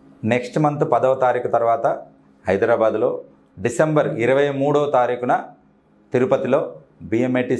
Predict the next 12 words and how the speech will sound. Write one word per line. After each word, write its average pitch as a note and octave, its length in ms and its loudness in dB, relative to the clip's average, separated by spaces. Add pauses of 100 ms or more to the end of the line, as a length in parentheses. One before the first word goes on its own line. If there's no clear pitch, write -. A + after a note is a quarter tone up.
Special B2+ 380 0 (100)
Pack A2 260 0
class A2 280 0
పెట్టడం G#2 360 -2
జరుగుతుంది. F2 460 -6 (600)
ఈ - 20 2 (260)
క్లాస్లో G#2 420 2 (240)
మన A#2+ 100 2 (100)
చుట్టూతో C#3+ 400 0 (100)
ఉన్న C3+ 120 0 (100)
వ్యాపార B2 320 2 (100)
అవకాశాలను A#2+ 600 -2